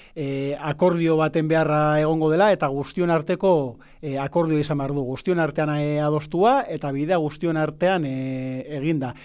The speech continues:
Euskarak benetan mahai gainean aldekotasunak baino konpromesuak behar ditu,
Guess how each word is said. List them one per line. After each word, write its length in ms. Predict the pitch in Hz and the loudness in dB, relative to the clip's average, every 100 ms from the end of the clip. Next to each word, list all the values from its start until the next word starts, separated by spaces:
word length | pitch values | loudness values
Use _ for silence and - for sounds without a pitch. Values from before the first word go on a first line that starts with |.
| - - | -20 -10
Euskarak 420 | 143 - 190 196 | -8 0 2 2
benetan 600 | 160 165 170 202 202 135 - - | 0 -2 2 2 0 -4 -8 -14
mahai 220 | 156 147 156 | -6 0 2
gainean 560 | 170 175 180 208 190 | 2 2 2 2 0
aldekotasunak 840 | 143 156 147 190 185 185 196 185 | -4 -4 -2 0 0 -2 0 0
baino 320 | 170 165 180 202 | 2 2 2 0
konpromesuak 600 | 151 - 175 165 170 165 | -2 0 -2 0 0 2
behar 140 | 160 | 2
ditu, 340 | 160 156 202 | 0 0 -2